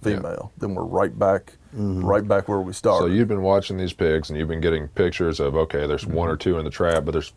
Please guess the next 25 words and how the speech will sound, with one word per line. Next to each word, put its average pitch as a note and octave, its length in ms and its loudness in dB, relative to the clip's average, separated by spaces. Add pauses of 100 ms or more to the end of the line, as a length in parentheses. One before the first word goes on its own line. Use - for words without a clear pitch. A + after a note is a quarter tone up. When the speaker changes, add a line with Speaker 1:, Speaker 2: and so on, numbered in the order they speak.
Speaker 1:
five E2+ 260 4
outside D2+ 400 2
the - 60 0
Speaker 2:
Yeah. F#2+ 80 2
Speaker 1:
trap. C2+ 240 -4
And C2 120 -10
Speaker 2:
And G2+ 320 0
having B2 260 4
that A2 140 4
happen G#2+ 240 2
on G2 140 2
multiple G2 280 -2
trap G2+ 340 0
locations. - 680 -10
Speaker 1:
Okay. A#1 220 -6
Speaker 2:
So, - 380 -4 (100)
you G#2+ 100 -8
know, F2+ 160 -6
they're, G2 300 0
they G#2 160 -2
were, G2+ 220 -6 (400)
they G#2+ 100 2
were G2+ 140 2
working G2 400 2
this, F#2+ 240 -4